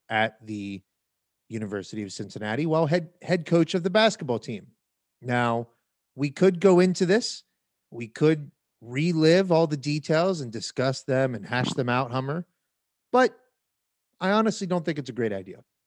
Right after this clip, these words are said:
I think on this podcast in particular, we've done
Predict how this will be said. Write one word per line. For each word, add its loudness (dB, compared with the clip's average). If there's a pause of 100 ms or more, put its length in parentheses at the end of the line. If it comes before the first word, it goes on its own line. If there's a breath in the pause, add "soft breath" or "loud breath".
(240)
I 4
think -2 (100)
on -2
this 2
podcast 2
in -2
particular, 0 (680)
we've -4
done 2